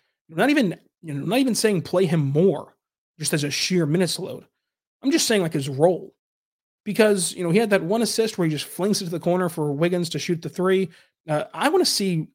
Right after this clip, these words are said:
Cason Wallace play on ball more, uh, kind of as a facilitator, uh, and not just a facilitator, but scoring on ball too, but, like,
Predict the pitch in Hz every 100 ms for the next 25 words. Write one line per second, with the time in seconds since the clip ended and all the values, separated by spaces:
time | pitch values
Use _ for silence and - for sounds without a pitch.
0 | - 196 - 165 160 - 165 147 151 151
1 | 139 147 165 143 139 135 - _ _ _
2 | - 143 135 143 - 160 151 135 139 -
3 | - 160 165 165 160 160 147 - 147 143
4 | 139 147 156 220 - 190 160 151 151 147
5 | 135 - - 180 160 147 151 139 165 139
6 | 139 135